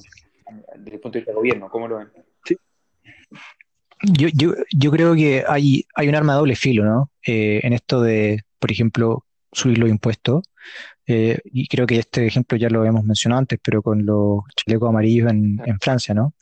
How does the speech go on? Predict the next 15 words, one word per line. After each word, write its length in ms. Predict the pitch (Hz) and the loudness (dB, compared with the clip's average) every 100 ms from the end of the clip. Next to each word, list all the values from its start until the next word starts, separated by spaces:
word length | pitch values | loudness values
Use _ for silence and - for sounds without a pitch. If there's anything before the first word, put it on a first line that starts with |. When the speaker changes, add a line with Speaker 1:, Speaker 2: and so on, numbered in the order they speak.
| - - - - | -20 -18 -20 -4
Speaker 3:
Pues 120 | 135 | 0
uno 80 | 131 | 2
podría 180 | 127 127 | 2 2
pensar, 360 | 120 - 127 | 0 0 0
"Ya, 180 | 120 117 | 2 0
subamos 540 | - 113 120 131 135 131 | 0 0 2 2 2 2
el 100 | 117 | 2
impuesto 480 | 113 123 - - 123 | 2 0 -2 -2 -2
al 100 | 113 | -2
petróleo 560 | 113 117 123 127 139 | -2 0 2 4 4
o 140 | 113 107 | 2 2
a, 120 | 104 | 0
o 140 | - | 0
la 100 | 104 | 0
gasolina 540 | 101 95 110 117 120 | 0 0 0 2 2